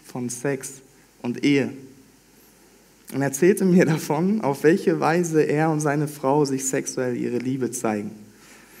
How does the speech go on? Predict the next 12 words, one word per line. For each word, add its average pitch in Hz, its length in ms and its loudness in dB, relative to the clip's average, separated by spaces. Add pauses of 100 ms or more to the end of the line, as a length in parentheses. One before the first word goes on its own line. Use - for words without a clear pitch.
(640)
Und 131 280 0
wie 175 120 4
es 180 180 4
beim 131 180 0
Sex 180 360 -2
darum 160 380 2
geht, - 440 2 (720)
das 135 200 -2
war 151 80 0
ein 135 80 -2
guter 147 240 0
Punkt, 170 460 -4